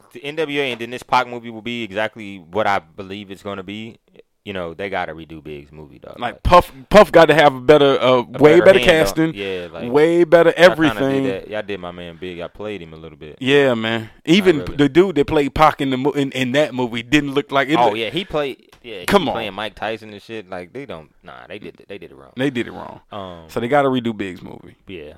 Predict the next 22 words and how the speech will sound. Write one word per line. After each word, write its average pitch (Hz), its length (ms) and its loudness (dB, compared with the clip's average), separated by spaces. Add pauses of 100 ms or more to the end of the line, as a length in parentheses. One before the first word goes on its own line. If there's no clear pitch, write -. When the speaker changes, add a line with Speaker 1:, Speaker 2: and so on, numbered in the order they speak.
(100)
Speaker 2:
But 127 80 -4
they 147 100 4
got 196 200 8
a - 20 4
Speaker 1:
hopefully 180 80 -2
so. 180 80 2
Speaker 2:
new - 20 -6
documentary, 165 720 2
uh, 120 80 2
Speaker 1:
Oh, 113 140 4
yeah. 101 260 -6 (100)
Speaker 2:
that's - 220 -10
Speaker 1:
The - 60 -12
Speaker 2:
coming 123 260 0
Speaker 1:
A 113 40 -2
and 107 260 -6
E, 123 100 -2
Speaker 2:
out. 123 120 2
Speaker 1:
Pac 113 100 -2
Speaker 2:
Yeah. 110 80 -8
Speaker 1:
and 131 120 -10
Big. 80 220 -12